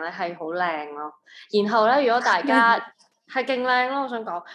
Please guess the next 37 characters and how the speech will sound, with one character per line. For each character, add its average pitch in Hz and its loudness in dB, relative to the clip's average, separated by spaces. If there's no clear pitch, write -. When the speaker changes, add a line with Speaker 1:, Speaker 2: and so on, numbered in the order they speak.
Speaker 1:
跟 370 -4
住 339 0
咧， 294 0
如 262 -4
果 240 -4
大 233 -4
家 233 -4
有 233 -4
留 147 -10
意 165 -12
咧， 170 -4
喺 202 -6
隻 262 -6
碟 165 -10
咧， 202 -6
即 - -8
係 247 -4
我 196 -4
哋 190 -6
即 220 -8
係 220 -2
C 214 -14
D， 208 -10
嗰 180 -8
塊 175 -4
C 202 -12
D 202 -10
上 165 -10
面 156 -10
咧， 165 -6
我 165 -6
哋 165 -6
有 160 -6
一 - -8
張 180 -6
牛 165 -6
油 147 -8